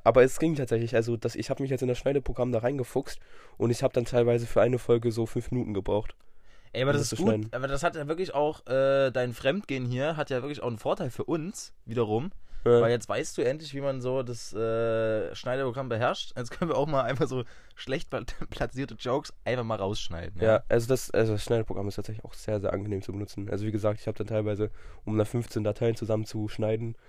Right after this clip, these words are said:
Speaker 2: Hm.
Speaker 1: mit ordentlichen Übergängen. Also es war immer so das Problem, dass am Anfang und am Ende von jeder Aufnahme immer so ein, so ein kurzes, so kurzer Pause quasi war. Also das
Speaker 2: So ein
Speaker 1: ist halt
Speaker 2: kurzer Pause.
Speaker 1: Ja, du weißt
Speaker 2: Ein
Speaker 1: halt,
Speaker 2: kurzer
Speaker 1: also
Speaker 2: Pause, Digga.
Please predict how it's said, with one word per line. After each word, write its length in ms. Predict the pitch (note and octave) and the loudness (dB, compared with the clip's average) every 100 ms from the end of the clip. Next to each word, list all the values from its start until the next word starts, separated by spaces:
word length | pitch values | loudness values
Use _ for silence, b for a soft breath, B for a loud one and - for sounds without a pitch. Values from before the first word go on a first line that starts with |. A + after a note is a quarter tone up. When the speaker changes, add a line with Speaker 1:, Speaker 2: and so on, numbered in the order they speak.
| G2+ | -10
Speaker 2:
Hm. 180 | F2 E2+ | -8 -4
Speaker 1:
mit 160 | G#2+ | -2
ordentlichen 340 | - A2 G#2+ G#2+ | 2 2 2 -2
Übergängen. 380 | A#2+ G#2+ A2 | 0 2 2
Also 140 | G#2+ G#2 | 0 0
es 80 | G#2 | 0
war 100 | G#2 | 0
immer 140 | G#2+ | 0
so 80 | G2+ | -2
das 100 | G2+ | -4
Problem, 400 | A2 G2+ A2 G#2+ b b b - | -4 -2 -2 -2 b b b 0
dass 180 | G2 | 2
am 140 | C#3 G2+ | 2 4
Anfang 380 | B2 C3 B2 A2+ | 4 4 2 4
und 100 | G#2 | 2
am 100 | F#2+ | 2
Ende 240 | A#2+ A#2+ | 2 2
von 420 | - A2 G#2+ G#2 | 0 0 0 -2
jeder 200 | G2+ A2 F#2+ | 0 4 4
Aufnahme 480 | A2+ - A2+ A2+ G#2 | 4 2 0 0 0
immer 180 | A2 | 0
so 120 | G#2+ A2 | 0 -2
ein, 160 | G#2 G2+ b b b b | -4 -6 b b b b
so 180 | - G#2 | -10 -6
ein 220 | G#2 G#2 | -4 -4
kurzes, 560 | - B2+ B2 B2 A2+ - - - - - | 2 4 6 4 -2 -4 -14 -16 -16 -16
so 220 | - A#2 - | -8 -8 -6
kurzer 340 | - B2+ - A2+ | 0 0 2 0
Pause 400 | - A#2+ B2 A2+ | 6 6 6 4
quasi 320 | G2+ F#2 F#2+ | 4 2 2
war. 140 | G2 | 2
Also 160 | F#2 G2 F#2+ - - - | 2 0 -6 -12 -14 -8
das 120 | A2+ | -4
Speaker 2:
So 40 | |
ein 20 | A2 | 0
Speaker 1:
ist 60 | |
halt 60 | A#2 | 2
Speaker 2:
kurzer 160 | E3+ D3+ | 4 6
Pause. 440 | F3 F#3 D#3 A#2+ - - | 8 6 4 -2 -6 0
Speaker 1:
Ja, 220 | A2 A#2 | 2 4
du 80 | A#2 | 6
weißt 140 | C3+ | 8
Speaker 2:
Ein 60 | E3 | 8
Speaker 1:
halt, 80 | D3 | 8
Speaker 2:
kurzer 240 | G3 - | 6 8
Speaker 1:
also 140 | A3+ B2 | 8 10
Speaker 2:
Pause, 340 | G3 G3 E3+ | 8 8 4
Digga. 320 | C#3+ C#3 D#3 | 0 2 2